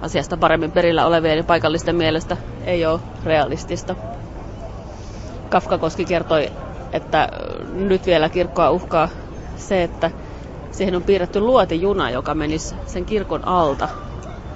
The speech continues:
Ja on tietysti olemassa se vaara, että jos se rakennustyömaa täräyttelee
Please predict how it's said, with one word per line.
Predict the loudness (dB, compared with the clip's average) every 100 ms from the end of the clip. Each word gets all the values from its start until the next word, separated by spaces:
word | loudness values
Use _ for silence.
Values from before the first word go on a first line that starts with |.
| -10 -10 -12 -10 -10 -8 -4
Ja |
on | 2
tietysti | 2 2 2 4
olemassa | 4 4 0
se | 2 4
vaara, | 6 6 4 2
että | 0 -2 -2 -8 -10 -10 -8 0
jos | 2
se | 4
rakennustyömaa | 4 4 2 0 2 6 6 6 0
täräyttelee | 2 4 2 2 0 2 0